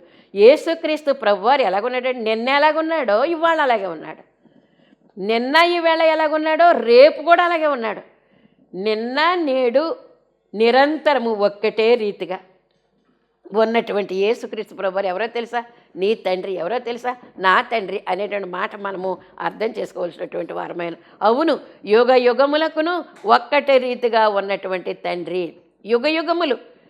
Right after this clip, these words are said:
అని ఇవాళ రేపు కాదు, ఒక సంవత్సరం, రెండు సంవత్సరాలు కాదమ్మా. కనుక యుగ యుగములు, యుగానికి ఎన్ని సంవత్సరాలు ఉన్నాయో,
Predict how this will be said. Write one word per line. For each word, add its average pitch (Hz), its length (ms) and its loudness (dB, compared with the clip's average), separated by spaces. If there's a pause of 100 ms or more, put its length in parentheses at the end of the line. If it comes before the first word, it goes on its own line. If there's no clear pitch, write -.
(180)
అని 233 100 0
ఇవాళ 277 320 6
రేపు 320 260 -6
కాదు, 233 320 -4 (380)
ఒక 233 100 -2
సంవత్సరం, 302 280 -6
రెండు 294 140 -4
సంవత్సరాలు 262 320 -6
కాదమ్మా. 175 400 -12 (640)
కనుక 240 200 2
యుగ 208 340 0
యుగములు, 226 560 2 (360)
యుగానికి 277 520 4
ఎన్ని 277 160 -2
సంవత్సరాలు 247 420 -6
ఉన్నాయో, 190 280 -8